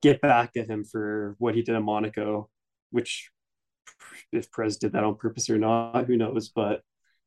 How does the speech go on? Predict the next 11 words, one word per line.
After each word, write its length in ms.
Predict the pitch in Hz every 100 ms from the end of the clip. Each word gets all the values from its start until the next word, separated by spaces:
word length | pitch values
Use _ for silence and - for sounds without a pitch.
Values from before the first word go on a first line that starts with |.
| _ _ _ _ _
yeah, 340 | 117 110 - - _ _ -
that, 200 | 123 117
that 60 | 143
was 120 | 143
a 40 |
pretty 200 | 135 120
big 160 | 113 113
moment, 640 | 95 107 107 107 104 101 101 _
pretty 160 | 143 135
dark 300 | 117 110 -
moment 340 | 110 101 98